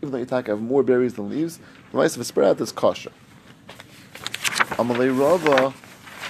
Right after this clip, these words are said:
shnayim v'shalosh mekomis have a number of apostle. Even two or three places still is menummer, and it's possible. It means the Gemara is saying before the psal, when it's not spread out, when it's all in one cluster, that's not a psal menummer. That's a psal of a cluster.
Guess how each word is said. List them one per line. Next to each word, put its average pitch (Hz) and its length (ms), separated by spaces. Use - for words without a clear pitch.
shnayim 151 480
v'shalosh 151 540
mekomis 160 380
have 156 460
a 143 40
number 175 240
of 143 80
apostle. 165 380
Even 165 240
two 170 140
or - 20
three 160 180
places 185 340
still 165 140
is 147 80
menummer, 135 500
and 131 80
it's - 100
possible. 101 300
It 113 40
means 123 220
the - 100
Gemara 139 180
is 170 80
saying 143 180
before 170 480
the 127 120
psal, 120 400
when 123 100
it's 113 120
not 123 420
spread 117 320
out, 110 240
when 113 80
it's 104 100
all 117 160
in 113 80
one 123 160
cluster, 113 580
that's 143 120
not 185 100
a - 100
psal 120 160
menummer. 104 400
That's - 120
a - 40
psal 135 420
of - 180
a - 40
cluster. - 360